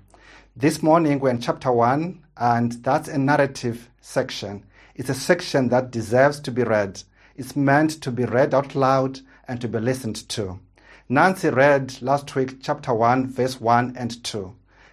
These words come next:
This morning I'm going to read, we're going to read chapter one, verse three to twenty-one, and complete chapter one. I've asked my son Panashe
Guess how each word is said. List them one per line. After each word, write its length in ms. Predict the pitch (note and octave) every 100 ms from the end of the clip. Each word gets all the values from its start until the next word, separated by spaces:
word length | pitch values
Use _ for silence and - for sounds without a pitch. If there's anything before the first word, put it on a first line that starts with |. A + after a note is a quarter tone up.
| _
This 320 | B2+ F3 -
morning 480 | E3+ D#3+ C#3 B2 A#2+
I'm 140 | - B2
going 200 | C3+ D#3
to 120 | D3
read, 340 | A#2+ A#2+ B2
we're 140 | A#2 B2+
going 160 | C3 C3+
to 100 | C3
read 320 | A#2 B2 - - _ -
chapter 300 | E3 - C3
one, 300 | A#2+ C3+ C3
verse 200 | B2+ C3
three 460 | - C#3+ C#3 C3+ - -
to 100 | C3
twenty-one, 680 | - B2 A#2 G#2 G#2+ G#2 F#2+ _ _ -
and 180 | A#2+ -
complete 420 | A#2 A#2+ A#2+ A#2+
chapter 320 | - A2+ A2+
one. 300 | G2+ G2+ F#2+ - _ - -
I've 220 | C#3+ C3 -
asked 320 | D#3+ F3+ F3
my 120 | C3
son 360 | C3 D#3+ D#3 C3+
Panashe 640 | C3 C3 C3+ C3+ G#2 G#2